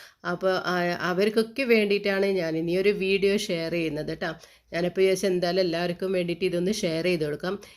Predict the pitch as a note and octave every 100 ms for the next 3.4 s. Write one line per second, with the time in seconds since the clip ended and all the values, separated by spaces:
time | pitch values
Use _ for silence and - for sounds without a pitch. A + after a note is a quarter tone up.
0 | _ A3+ B3 A#3 A#3+ A3+ A#3 A3+ G3+ F#3
1 | - G#3 D#3+ D#3 D#3+ F3 F#3+ F#3+ G3 G3
2 | E3+ - G3+ A#3+ F3 E3+ - F3 F3 F#3+
3 | E3+ E3 F#3+